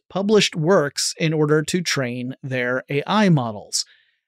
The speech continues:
and that the companies did this without securing permission from authors or publishers and without compensating authors. Sarah Silverman, the comedian, brought up this concern earlier this year. She demonstrated that an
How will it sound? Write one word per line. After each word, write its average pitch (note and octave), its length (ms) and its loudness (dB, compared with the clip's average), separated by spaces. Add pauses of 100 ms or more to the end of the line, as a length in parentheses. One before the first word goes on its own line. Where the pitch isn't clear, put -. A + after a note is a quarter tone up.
and D3+ 220 0
that D#3+ 160 0
the D#3 80 -4
companies F3 400 2
did G3+ 220 2
this D3+ 260 2
without D#3 260 2
securing D3+ 460 0
permission D#3+ 560 2
from C#3+ 260 -2
authors E3 640 2
or B2+ 160 -4
publishers D3 840 0 (100)
and C#3+ 200 -2
without D3+ 300 2
compensating C3 1040 -2 (100)
authors. - 640 -6 (640)
Sarah G#3 300 2
Silverman, F#3+ 560 4
the D3+ 80 2
comedian, D#3+ 560 2
brought D3 240 2
up D3+ 160 -2
this D#3 180 0
concern D3 540 0
earlier D3+ 300 4
this C3+ 200 -4
year. G3 300 4
She D3 180 0
demonstrated C#3+ 760 0
that C#3 200 -2
an C#3 140 -6